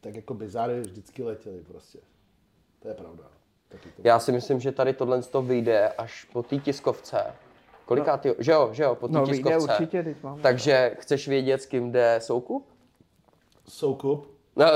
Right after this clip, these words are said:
Speaker 2: no, Soukup.
Speaker 1: No, Soukup. No, tak s Filipem, asi. Nebo s kým
Speaker 2: Ne,
Speaker 1: jde?
Speaker 2: s Bejrem, vole.
Speaker 1: Takže on jde, on nepůjde s tím lesem.
Speaker 2: No, teď ne, ale půjde.
Speaker 3: To, to oni to šetřejš, jdou tu
Speaker 2: Půjde
Speaker 3: arénu.
Speaker 2: Soukup?
Speaker 1: Šetřej to, je.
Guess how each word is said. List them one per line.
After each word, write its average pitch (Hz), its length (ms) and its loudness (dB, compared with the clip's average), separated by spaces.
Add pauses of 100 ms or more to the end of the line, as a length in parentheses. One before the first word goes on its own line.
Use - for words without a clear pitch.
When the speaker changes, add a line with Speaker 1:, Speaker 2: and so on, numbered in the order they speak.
(320)
Speaker 2:
no, 131 320 6
Soukup. 135 380 -2
Speaker 1:
No, 127 120 -14
Soukup. 123 420 -10
No, 131 80 -16
tak 139 120 -8
s - 60 -20
Filipem, 147 340 -6
asi. 117 280 -12 (120)
Nebo 127 120 -12
s - 60 -18
kým 127 120 0
Speaker 2:
Ne, 120 220 6
Speaker 1:
jde? 117 60 -10
Speaker 2:
s 117 60 -16
Bejrem, 143 460 0
vole. 104 260 -4 (500)
Speaker 1:
Takže 135 240 -6
on 175 100 -2
jde, 185 140 0 (840)
on 151 100 -8
nepůjde 180 240 -2
s - 60 -14
tím 202 140 -6
lesem. 139 380 -6 (600)
Speaker 2:
No, 120 80 -2
teď 123 220 0
ne, 190 240 0 (320)
ale 117 200 6
půjde. 123 420 2
Speaker 3:
To, 165 60 -4
to 170 60 4
oni 170 100 2
to 208 100 6
šetřejš, 202 440 0
jdou 147 140 2
tu 165 160 -4
Speaker 2:
Půjde 170 40 4 (160)
Speaker 3:
arénu. 147 60 4
Speaker 2:
Soukup? 147 400 4
Speaker 1:
Šetřej 151 260 -2
to, 117 180 -4
je. 110 220 -8